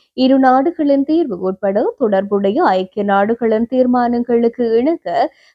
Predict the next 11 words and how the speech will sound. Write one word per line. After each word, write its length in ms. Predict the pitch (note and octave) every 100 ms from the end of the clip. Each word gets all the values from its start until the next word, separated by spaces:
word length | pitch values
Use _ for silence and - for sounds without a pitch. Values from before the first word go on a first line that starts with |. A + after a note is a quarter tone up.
| -
பேச்சுவார்த்தை 720 | D4+ D#4 E4 D#4 C#4+ C4+ C4+
மூலம் 360 | B3+ B3+ B3 C4
தீர்வு 320 | C#4+ D4 C#4+
காண்பதற்கு 640 | G3+ F3+ F#3+ F#3+ G3 G3 G#4+
இலங்கை 400 | C#4+ G3 G3 A3+ F#4+
தனது 320 | A#3 F#3 F#3+
உறுதியான 640 | G3+ G#3+ A3+ A#3 A3+ A3+ A3
ஆதரவை 460 | A3 A#3+ A3+ A#3+ F4+
மீண்டும் 420 | G3+ F#3+ G3 G3
வலியுறுத்துகின்றது 1000 | G#3 A3 C4 C4 B3+ A#3+ A#3+ A#3 A#3 A#3
என்றும் 480 | A#3+ F4 - D3+ D#3